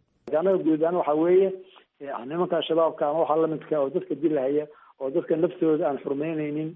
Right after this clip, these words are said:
oo dadka maaragtay ammaankooda khalkhaliyey in gacan bira lagu qabto oo waxay mudan yihiin la marsiiyo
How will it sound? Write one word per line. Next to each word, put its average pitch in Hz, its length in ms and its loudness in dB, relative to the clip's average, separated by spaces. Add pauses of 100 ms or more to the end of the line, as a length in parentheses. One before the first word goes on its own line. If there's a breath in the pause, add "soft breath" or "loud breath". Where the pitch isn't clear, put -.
(340 soft breath)
oo 135 360 2
dadka 170 360 0
maaragtay 147 480 -2
ammaankooda 147 680 -2
khalkhaliyey 131 580 0 (480 soft breath)
in 180 220 -2
gacan 160 300 0
bira 175 160 4
lagu 165 260 4
qabto 151 340 2 (420 loud breath)
oo 143 120 -2
waxay 165 200 2
mudan 165 260 2
yihiin 165 240 2
la 147 80 2
marsiiyo 143 540 2